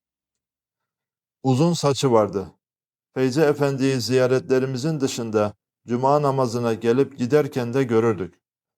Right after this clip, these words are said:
Önceleri tek başına yürüyerek gelip giderlerdi. Hazreti Pir Camisi'nin üst katına çıkarlardı. Namazını orada kılarlardı. O muhterem zat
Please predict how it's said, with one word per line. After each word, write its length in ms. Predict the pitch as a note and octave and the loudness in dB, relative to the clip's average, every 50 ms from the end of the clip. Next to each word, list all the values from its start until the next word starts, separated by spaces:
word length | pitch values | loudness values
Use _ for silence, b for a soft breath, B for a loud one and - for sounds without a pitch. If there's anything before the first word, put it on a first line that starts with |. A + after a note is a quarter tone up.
| _ _ _ _ | _ _ _ _
Önceleri 560 | A2+ B2+ B2 B2 C#3 C#3 C#3 C#3+ C#3+ D3+ E3 E3 | -6 -6 0 2 2 4 4 4 4 2 0 -2
tek 260 | - F3 F3 C#3 C3+ | -4 -4 -4 -2 0
başına 360 | C#3+ B2+ - C#3 C3+ C3+ C3+ | -2 -2 -2 -4 -4 -4 -4
yürüyerek 640 | C3 B2 B2+ C3 C3+ D3+ D#3 D3 C3 B2+ A#2+ A#2+ - | -2 -2 -2 0 2 2 4 4 4 2 0 -2 -2
gelip 320 | A#2 A2 A2 G#2+ A2 - | -2 0 0 -2 -4 -8
giderlerdi. 680 | A2 G#2+ G#2+ G#2 G2+ G2 G2+ G2 F#2 E2+ G2 F2+ E2+ - _ _ _ _ _ _ _ _ | -6 -2 -2 -2 0 -2 -4 -4 -6 -6 -10 -12 -12 -16 _ _ _ _ _ _ _ _
Hazreti 580 | _ A#2 A#2+ A#2+ A#2+ C3+ D#3 D3+ D3+ E3 D#3 D3+ | _ -4 -2 0 2 2 2 2 2 -2 -4 -2
Pir 260 | - D#3+ E3 D3 B2 | -2 -4 -4 -2 0
Camisi'nin 800 | A#2+ C#3+ C#3 C3+ C3+ C3+ C3 C3 A#2+ - B2+ B2 B2 A#2+ A2+ - | 2 2 2 2 0 0 -2 -2 -2 -4 -4 -4 -4 -4 -6 -6
üst 280 | - D3 D3 - - - | -6 -6 -6 -6 -8 -6
katına 380 | - B2+ A#2+ - B2+ B2 C3 A#2+ | -4 -4 -4 -2 -4 -4 -4 -6
çıkarlardı. 720 | - - - A#2+ G#2+ G#2 G2+ G2+ G2 F#2 E2+ F#2 F2 - _ _ _ _ _ _ _ | -8 -8 -4 -2 0 0 2 0 0 -2 -4 -8 -10 -12 _ _ _ _ _ _ _
Namazını 580 | A2 A2+ A#2 B2 B2 A#2+ A2+ B2+ C3 C#3 D#3 - | -4 -4 0 0 0 0 0 -2 -2 -2 -2 0
orada 420 | - A2 A#2 A#2+ A#2 B2 C#3 C3+ | 0 0 2 2 2 0 -2 -2
kılarlardı. 680 | - B2+ A#2 A2 G#2 G2+ G2 F#2+ F#2+ E2 F#2 F2+ - _ _ _ _ _ _ _ _ _ _ | -2 -2 0 2 2 2 0 -2 -4 -4 -6 -10 -12 _ _ _ _ _ _ _ _ _ _
O 120 | B2 B2+ | -6 -4
muhterem 540 | C#3 C#3 C3 A#2 - C#3 C3+ D3 E3 E3 D3+ | -2 -2 -4 -2 0 2 2 2 2 2 2
zat 280 | A#2+ B2+ B2 A#2 A2+ | 2 2 2 2 2